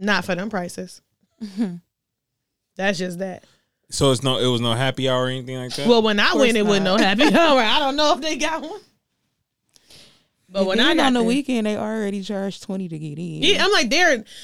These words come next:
Speaker 1: so the thing about it is they got
Speaker 3: Wait,
Speaker 1: high, they got
Speaker 3: what?
Speaker 1: high volume at that bar. Like, they get a lot of people in there. Then the guy was asking me if I wanted to work there, and I'm like,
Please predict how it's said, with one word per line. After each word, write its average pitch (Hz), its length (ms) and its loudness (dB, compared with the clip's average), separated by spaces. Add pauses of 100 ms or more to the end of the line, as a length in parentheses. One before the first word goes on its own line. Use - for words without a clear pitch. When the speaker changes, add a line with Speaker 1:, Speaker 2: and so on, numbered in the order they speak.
(100)
Speaker 1:
so 285 180 2
the 285 60 2
thing 339 180 0
about 311 180 2
it 302 40 0
is 208 60 -4
they 294 120 2
got - 140 2
Speaker 3:
Wait, 151 100 4
Speaker 1:
high, 294 160 4
they 131 280 6
got 202 160 6
Speaker 3:
what? - 20 0
Speaker 1:
high 311 160 4
volume 302 380 4
at 240 100 0
that 208 160 0
bar. 196 160 4
Like, 190 160 0
they 262 120 0
get 285 120 0
a 277 80 4
lot 247 160 2
of 202 80 -4
people 220 320 -4
in 185 120 -6
there. - 200 -10 (480)
Then 339 160 4
the 370 60 6
guy 277 160 4
was 254 100 2
asking 240 220 2
me 220 40 4
if 226 80 2
I 220 60 6
wanted 208 200 2
to 196 60 0
work 233 220 4
there, 196 160 2
and 190 100 2
I'm 196 120 -2
like, 185 240 -2